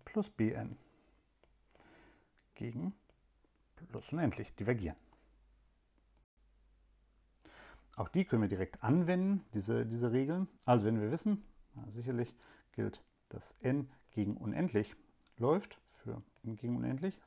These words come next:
also divergiert. Naja, wenn, wenn dem so ist, dann ist natürlich auch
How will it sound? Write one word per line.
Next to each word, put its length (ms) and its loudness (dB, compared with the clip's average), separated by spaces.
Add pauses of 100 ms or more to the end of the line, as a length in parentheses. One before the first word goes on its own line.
also 140 -8
divergiert. 540 0 (540)
Naja, 160 4
wenn, 220 2
wenn 140 4
dem 200 4
so 80 2
ist, 300 2
dann 260 2
ist 140 -6
natürlich 520 0
auch 260 2